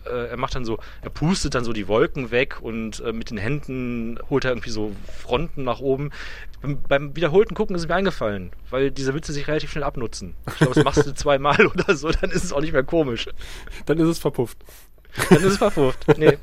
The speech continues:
Speaker 1: dann ist es vorbei.
Speaker 2: Ja.
Speaker 1: Und er sagt schon direkt am Anfang, das ist nicht das, was er den Rest seines Lebens machen möchte. Also er ist, äh, eine kleine Diva.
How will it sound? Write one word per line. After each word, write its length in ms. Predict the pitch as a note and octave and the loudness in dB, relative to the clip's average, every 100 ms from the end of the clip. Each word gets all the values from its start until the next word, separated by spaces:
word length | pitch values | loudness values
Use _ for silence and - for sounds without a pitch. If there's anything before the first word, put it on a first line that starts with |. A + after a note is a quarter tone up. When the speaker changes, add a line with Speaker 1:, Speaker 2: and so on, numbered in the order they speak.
| C#3+ | 0
Speaker 1:
dann 260 | D3 D3 C#3+ | 0 -2 -4
ist 140 | C#3+ | -6
es 220 | C#3+ - | -8 -10
vorbei. 260 | - A2+ F#2+ F#2 - - - - - - - - - - | -10 -6 -4 -6 -8 -10 -14 -14 -12 -12 -14 -14 -16 -8
Speaker 2:
Ja. 240 | C3 A#2 - - - - - | 0 0 0 -10 -16 -16 -8
Speaker 1:
Und 320 | - D3 D3 - | 2 2 2 -2
er 120 | C3 | -2
sagt 160 | D#3 | -2
schon 160 | - D#3 | -2 -2
direkt 200 | C3+ D3+ | 0 0
am 140 | C#3 | -2
Anfang, 560 | - C#3+ - C#3 C#3 B2+ - - | 0 -2 0 -2 -2 -4 -6 -2
das 280 | B2+ B2+ - | 0 0 -4
ist 280 | C3+ - | -6 -4
nicht 320 | C3 C3 - B2 | -4 -4 -2 -2
das, 160 | B2 | -2
was 140 | A#2+ B2 | -4 -6
er 80 | |
den 220 | A#2+ B2 A#2+ | -6 -6 -2
Rest 160 | C3+ | -2
seines 220 | D3 C#3+ F#3+ | -2 -2 2
Lebens 220 | G3 D#3 | 2 2
machen 260 | A2 A2 | -2 0
möchte. 400 | G2+ F#2+ - F#2+ | -2 -2 -2 -4
Also 200 | F#2+ G#2+ | -2 -2
er 360 | A#2 A2 G#2 G#2+ | 0 0 -2 -4
ist, 240 | A#2+ - | -6 -8
äh, 180 | B2+ C3 | -6 -6
eine 140 | A2+ D3 | -4 -2
kleine 240 | - E3+ | 0 0
Diva. 540 | B2 C3 C3 G#2+ E2+ | 0 -2 0 2 2